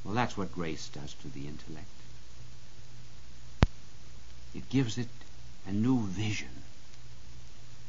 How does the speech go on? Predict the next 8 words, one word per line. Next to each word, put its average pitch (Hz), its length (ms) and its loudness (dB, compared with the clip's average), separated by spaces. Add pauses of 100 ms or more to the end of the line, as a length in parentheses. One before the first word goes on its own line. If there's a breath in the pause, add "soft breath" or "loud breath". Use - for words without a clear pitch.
(1700)
Faith 147 320 4
then 123 200 8
becomes 107 540 4
to - 140 0
reason 90 580 2
something 92 540 0
like 90 240 0
the - 80 -2